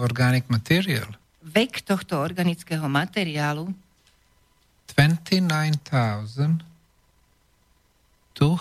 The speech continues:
Speaker 1: hundred years.
Speaker 2: predstavuje dvadsaťdeväť tisíc dvesto rokov.
Speaker 1: So, we go back for thirty thousand years.
Speaker 2: To znamená, že sa musíme vrátiť späť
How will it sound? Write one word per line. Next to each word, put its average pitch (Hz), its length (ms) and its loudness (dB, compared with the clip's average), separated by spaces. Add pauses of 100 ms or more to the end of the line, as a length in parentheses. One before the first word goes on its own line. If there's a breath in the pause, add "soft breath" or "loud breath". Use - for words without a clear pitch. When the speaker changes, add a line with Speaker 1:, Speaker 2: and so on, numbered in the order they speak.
Speaker 1:
hundred 131 400 0
years. 165 680 -2
Speaker 2:
predstavuje 170 540 -2
dvadsaťdeväť 175 720 -2
tisíc 170 480 -10
dvesto 160 480 0
rokov. 139 420 -6 (800 soft breath)
Speaker 1:
So, - 320 0
we - 80 -2
go 139 240 2
back 151 320 0
for 147 160 0
thirty 165 320 0
thousand 120 480 -12
years. - 480 -14 (240)
Speaker 2:
To 175 80 0
znamená, 175 380 2
že 170 100 -4
sa 170 140 -2
musíme 175 380 0
vrátiť 151 480 -2
späť 180 380 -2